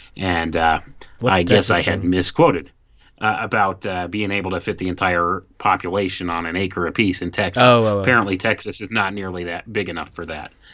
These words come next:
Speaker 1: But, uh, you know, I, I don't wanna misspeak, but I had heard that somewhere. So I just Googled it, and the,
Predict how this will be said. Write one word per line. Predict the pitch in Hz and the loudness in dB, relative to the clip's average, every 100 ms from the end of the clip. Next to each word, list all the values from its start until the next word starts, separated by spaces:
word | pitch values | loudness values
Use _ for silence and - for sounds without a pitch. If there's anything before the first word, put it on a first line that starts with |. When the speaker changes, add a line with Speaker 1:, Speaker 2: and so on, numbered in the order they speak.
| - - | -20 -4
Speaker 1:
But, | 95 87 - | -2 -2 -2
uh, | 95 85 80 _ _ _ - - _ | 0 0 -4 _ _ _ -20 -20 _
you | 123 | 2
know, | 98 82 | 4 2
I, | 87 82 - - | 0 -2 -10 -8
I | 95 | -4
don't | 92 107 | 0 0
wanna | 92 90 | 2 2
misspeak, | 90 85 - 107 90 - | 2 0 -4 -2 -2 0
but | 87 | 2
I | 87 | 2
had | 92 | 2
heard | 95 147 104 | 4 4 4
that | 87 | -2
somewhere. | - 87 82 85 | -2 -6 -6 -4
So | 107 | 0
I | |
just | 123 143 - | 2 0 4
Googled | 131 110 98 | 4 6 2
it, | 95 92 | -2 -4
and | 92 92 | -4 -2
the, | 92 | -4